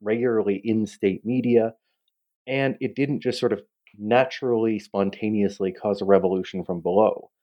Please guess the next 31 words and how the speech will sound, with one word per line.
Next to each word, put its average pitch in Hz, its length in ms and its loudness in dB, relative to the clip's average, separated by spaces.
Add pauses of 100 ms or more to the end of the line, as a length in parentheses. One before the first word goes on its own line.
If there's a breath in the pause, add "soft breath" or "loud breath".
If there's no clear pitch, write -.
(460)
So 131 100 -6
it's 123 120 -4
really 156 160 2
this 127 100 -10
question 131 380 -2
of, 107 180 2
if 127 140 -10
human 175 260 -4
rights 135 300 0
are 117 40 -2
this 104 140 -4
huge - 400 -2
driving 110 540 -2
force 104 320 0
of 104 100 -6
revolution 101 640 0
in 117 180 0
nineteen 101 380 0
eighty-nine, 95 580 0
helping 101 320 0
to 101 60 -2
bring 101 220 -2
down 95 160 2
the 95 80 -4
Berlin 95 440 -2
Wall, 104 380 -2 (440)
why 113 180 0
didn't 143 220 -4
it 120 100 0
happen 104 340 -2
sooner? 147 500 -2